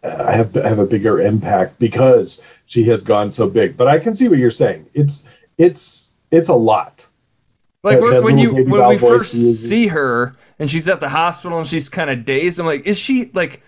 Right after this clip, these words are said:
Speaker 2: what is wrong? Like, is she drunk? Is she on drugs? Is she just, like, concussed?" I was just, like, so confused what was going on in her head.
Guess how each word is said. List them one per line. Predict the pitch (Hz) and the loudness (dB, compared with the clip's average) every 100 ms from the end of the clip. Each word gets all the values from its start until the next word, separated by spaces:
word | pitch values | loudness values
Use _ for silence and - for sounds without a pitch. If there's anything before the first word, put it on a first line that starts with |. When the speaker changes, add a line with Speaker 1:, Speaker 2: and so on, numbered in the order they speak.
| _ - | _ -6
Speaker 2:
what | 214 | -4
is | 311 180 | -2 -4
wrong? | 151 190 240 | -2 0 0
Like, | 180 139 139 | -2 -4 -4
is | 156 | -4
she | 156 | -4
drunk? | 135 147 190 240 233 - | -6 -4 -2 -2 -6 -10
Is | 156 | -8
she | - 151 | -6 -4
on | 135 | -4
drugs? | 131 165 190 202 175 - | -4 0 0 -2 -6 -8
Is | 151 135 | -6 -4
she | 143 | -2
just, | 135 135 - | -2 -4 -4
like, | 120 - | -6 -6
concussed?" | 147 139 - 202 208 | -8 -6 -4 -4 -2
I | 165 | -4
was | 151 165 | -4 -6
just, | 170 185 | -4 -2
like, | 175 | -2
so | - 214 | -2 -4
confused | 220 190 170 202 185 | -6 -12 -8 -4 -2
what | 160 | -2
was | 139 | -2
going | 156 147 | -2 -2
on | 156 175 | -2 -2
in | |
her | 123 117 | -2 -2
head. | 180 147 - | -2 -2 -4